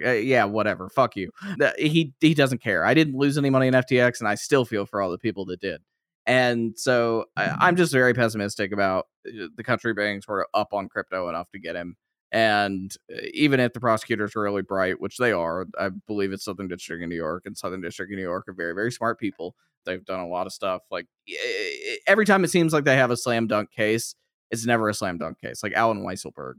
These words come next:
Speaker 1: the, the Trump C F O, is also just sort of, like, floating around. Like, "Hey,
Speaker 2: Yep.
Speaker 1: man," it's like, "Nah, you, like, definitely lied on your taxes. Definitely did all these other things."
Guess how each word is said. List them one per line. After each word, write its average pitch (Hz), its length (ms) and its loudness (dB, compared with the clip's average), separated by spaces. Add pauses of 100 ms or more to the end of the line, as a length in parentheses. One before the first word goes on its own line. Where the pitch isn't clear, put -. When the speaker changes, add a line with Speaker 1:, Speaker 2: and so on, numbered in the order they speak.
Speaker 1:
the, 82 280 -8
the 110 80 -14
Trump 101 260 -6
C 85 120 -8
F 80 120 -10
O, 76 180 -8
is 80 100 -12
also 85 240 -8
just - 220 -12
sort 101 160 0
of, 92 40 -2
like, 107 160 -4
floating 233 300 4
around. 233 600 8
Like, 170 280 6
"Hey, 180 220 4
Speaker 2:
Yep. 190 100 4
Speaker 1:
man," 156 400 6
it's 131 180 0
like, 131 200 2 (580)
"Nah, 123 280 4
you, 120 220 2
like, 131 220 4
definitely 143 320 6
lied 123 220 6
on 113 100 0
your 104 100 -6
taxes. 92 640 -8 (220)
Definitely 117 300 4
did 101 100 0
all 95 140 -4
these 87 200 -8
other 80 260 -18
things." 101 400 -6